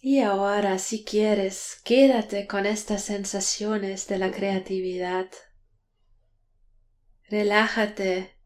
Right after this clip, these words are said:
en ellas. Da las gracias a tu creatividad. O si ahora te apetece seguir con otras cosas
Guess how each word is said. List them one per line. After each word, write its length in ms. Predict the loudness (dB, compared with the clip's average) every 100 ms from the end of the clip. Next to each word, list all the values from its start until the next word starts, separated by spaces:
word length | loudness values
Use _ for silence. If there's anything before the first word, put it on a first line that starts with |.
| _ _ _ _ _ _ _
en 180 | -4 0
ellas. 840 | 2 2 2 0 -2 -8 -16 -20 _ _ _ _ _ _ _ _
Da 160 | 0 2
las 220 | 2 2
gracias 600 | 2 4 2 0 -2 -2
a 100 | -6
tu 140 | -8
creatividad. 1000 | -4 -2 -2 -2 -2 0 0 0 -2 -6 -8 _ _ _ _ _ _ _ _ _ _ _ _ _ _ _ _ _ _ _ _ _ _ _ _ _ _ _ _ _ _ _ _ _ _ _ _ _ _ _ _ _ _ _ _ _ _ _ _ _ -2
O 200 | 2 2
si 260 | 4 2
ahora 400 | 4 4 4 4
te 100 | 2
apetece 720 | 0 0 -4 2 2 2 -2 -4
seguir 680 | 0 0 0 -2 -2 -4
con 220 | -4 -2
otras 380 | -2 -2 -4 -4
cosas 800 | -6 -8 -6 -4 -6 -6 -12 _